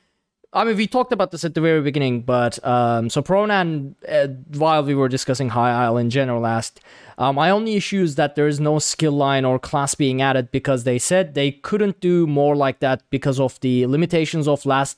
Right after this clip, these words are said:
gen, but they can add in an in-depth card game like this. It doesn't make sense." Um, as I try to sort of, like, explain from my,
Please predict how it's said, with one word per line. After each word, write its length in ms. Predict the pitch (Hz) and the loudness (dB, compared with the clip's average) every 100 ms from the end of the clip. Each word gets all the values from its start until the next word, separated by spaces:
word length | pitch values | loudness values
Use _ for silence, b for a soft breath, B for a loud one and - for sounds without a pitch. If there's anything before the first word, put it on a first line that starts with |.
| - | -8
gen, 440 | 120 131 123 120 - B B B B | -2 0 2 0 -4 B B B B
but 220 | 143 151 - | -2 -2 0
they 160 | 143 | -2
can 220 | 143 175 160 | 0 0 2
add 260 | 151 139 | 0 0
in 540 | 135 131 127 123 120 - | 0 0 2 0 -2 -2
an 240 | 117 117 123 | 0 0 0
in-depth 500 | 180 190 165 - - | 0 2 0 -2 -4
card 220 | 139 131 | -4 -2
game 180 | 135 135 | -2 0
like 220 | 127 - | -2 0
this. 180 | 190 190 | -2 -2
It 100 | 135 | -4
doesn't 220 | 135 131 | 0 0
make 160 | 120 | 0
sense." 280 | - 139 123 B B B B B | 0 -2 -2 B B B B B
Um, 400 | 151 139 139 139 | 0 2 2 2
as 120 | 190 | 2
I 200 | 226 226 | 2 0
try 500 | 202 - 185 185 190 | -2 -8 0 2 2
to 380 | 180 - 180 170 | 0 -4 -2 0
sort 180 | 143 147 | 0 0
of, 100 | 143 | 0
like, 160 | 143 131 | -2 -2
explain 800 | 139 - - - 139 143 143 135 | -2 -4 -6 -4 0 2 0 -2
from 260 | - 135 | -2 -2
my, 480 | 131 147 156 147 | 0 0 0 0